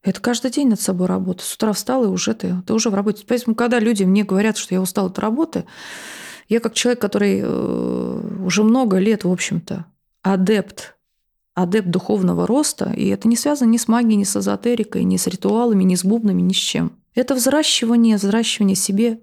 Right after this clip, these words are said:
человека, человека, как творца, как автора своей собственной жизни, который создаёт. Что делает творец? Он архитектор,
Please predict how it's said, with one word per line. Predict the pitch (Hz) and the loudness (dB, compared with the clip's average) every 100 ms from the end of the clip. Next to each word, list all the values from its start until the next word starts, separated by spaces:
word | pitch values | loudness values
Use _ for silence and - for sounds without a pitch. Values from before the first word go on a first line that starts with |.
| _ | _
человека, | - 269 277 240 226 233 196 226 226 175 180 - _ - | -2 2 2 4 4 4 2 0 0 -2 -2 -4 _ -6
человека, | - 247 226 214 190 190 - 185 - _ - | 0 2 2 2 0 -2 -4 -6 -6 _ -4
как | 240 240 - - _ _ _ _ - | -2 -2 -6 -16 _ _ _ _ -2
творца, | 185 247 233 - 202 202 196 - _ _ _ _ - | 2 2 0 0 2 0 -2 -10 _ _ _ _ -6
как | 214 214 254 | -4 -2 -2
автора | 254 - | -2 0
своей | 226 - 208 | 0 2 0
собственной | 220 - - 214 208 | 0 -4 0 2 2
жизни, | 196 190 190 | 2 2 2
который | 185 190 233 247 | 0 0 2 2
создаёт. | 240 277 233 262 262 208 175 | 2 2 2 4 4 2 0
Что | - 277 | 0 2
делает | 254 254 220 - | 4 4 2 2
творец? | 185 196 180 170 - - _ | 0 2 0 -4 -8 -16 _
Он | - 247 | 2 2
архитектор, | 277 - 294 302 - 190 - | 2 0 -2 -2 -4 -6 -8